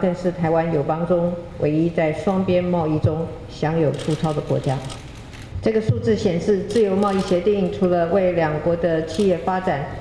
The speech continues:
带来很可观的利润，也让我们两国的关系更加的密切。不过，要确保台湾跟尼加拉瓜在经济贸易上的合作优势，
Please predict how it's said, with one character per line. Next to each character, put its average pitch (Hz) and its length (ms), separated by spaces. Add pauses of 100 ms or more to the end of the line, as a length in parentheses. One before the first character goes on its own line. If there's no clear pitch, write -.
(220)
带 196 160
来 165 220
很 170 240
可 180 160
观 185 200 (140)
的 160 240 (100)
利 196 120
润， 185 200 (320)
也 160 120
让 180 200
我 156 120
们 156 320
两 151 180
国 160 100
的 160 80
关 175 240
系 170 320
更 180 140
加 160 160
的 156 120
密 156 180
切。 - 240 (1160)
不 175 80
过， 190 160
要 185 220
确 185 220
保 156 240
台 170 200
湾 175 200
跟 180 200
尼 160 40
加 170 160
拉 175 120
瓜 175 200
在 165 360 (240)
经 175 160
济 175 200
贸 170 180
易 165 100
上 160 280
的 143 180
合 151 160
作 180 160
优 180 240
势， 190 240